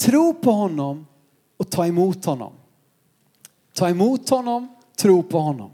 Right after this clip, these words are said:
Så blir vi Guds barn. Bara en sån sak, vi blir inte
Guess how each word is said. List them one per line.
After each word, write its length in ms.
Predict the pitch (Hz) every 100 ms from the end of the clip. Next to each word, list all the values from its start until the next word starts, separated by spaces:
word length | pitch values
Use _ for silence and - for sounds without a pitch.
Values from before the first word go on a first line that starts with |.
| _ _ _ _ _ _
Så 540 | - - 220 208 196 151
blir 380 | 196 233 214 151
vi 320 | 165 151 151 -
Guds 400 | 214 - - 151
barn. 380 | 262 254 139 113 _ _ _ _ _ _ -
Bara 180 | 208 208
en 60 | 214
sån 280 | 240 262
sak, 260 | 240 208 190
vi 120 | 208
blir 200 | 190 226
inte 440 | 240 240 220 208